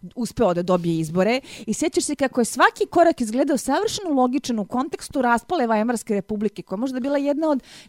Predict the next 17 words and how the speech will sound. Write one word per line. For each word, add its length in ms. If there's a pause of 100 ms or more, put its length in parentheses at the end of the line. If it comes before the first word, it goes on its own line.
(340)
najliberalnijih 1000 (120)
država 520
koje 160
su 140
postale 180 (200)
u 80
tom 200
trenutku 440
sa 140
najvećim 540 (280)
ljudskim 520
umetničkim 540
slobodama, 600
sa 140
najvećom 420
slobodom 520
izražavanja, 920